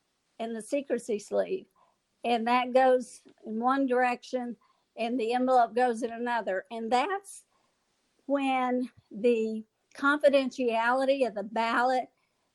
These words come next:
is definitely secured, and because the ballots are never ma-,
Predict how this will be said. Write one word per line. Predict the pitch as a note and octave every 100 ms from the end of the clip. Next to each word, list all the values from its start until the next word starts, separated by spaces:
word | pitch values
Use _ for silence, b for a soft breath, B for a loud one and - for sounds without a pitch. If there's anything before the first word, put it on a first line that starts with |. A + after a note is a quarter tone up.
| _
is | A3+ A3+ A3 - - - D4 _
definitely | G3+ B3 B3+ B3 A#3 A#3 A#3 A3 A3 - _ _
secured, | - A#3+ - D4+ A#3+ B3 C#4 C4 -
and | A3+ G#3+ G#3+ A3+ - b b b _
because | A#3+ B3 A#3+ G#3+
the | A#3
ballots | A#3+ B3 C4 A#3+ - - _ _ _ _ _ _ _
are | A#3
never | A#3+ B3 A#3+ B3 A#3 A#3+ _ _ _ _ _ _ _ _ _ A#3 - -
ma-, | A#3+ B3